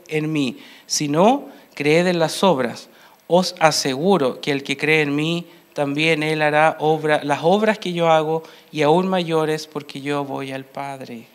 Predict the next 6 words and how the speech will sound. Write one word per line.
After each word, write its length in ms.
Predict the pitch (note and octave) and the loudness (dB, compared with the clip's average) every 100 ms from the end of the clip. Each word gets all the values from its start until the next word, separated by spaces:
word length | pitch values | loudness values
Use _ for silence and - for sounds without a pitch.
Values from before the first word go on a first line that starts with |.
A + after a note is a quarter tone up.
| _ _ _ _ _ _ _ _ - _ _ _ _ _ - | _ _ _ _ _ _ _ _ -20 _ _ _ _ _ -10
En 120 | D3 | -6
el 120 | C#3+ | -4
nombre 280 | D3+ E3+ F3 | -4 -2 -2
de 80 | E3+ | -4
Jesús 560 | E3 - - F#3+ F#3 | -8 -10 -6 -4 -4
hacemos, 720 | E3+ - E3 E3+ E3 - - | -6 -4 -4 -4 -8 -10 -18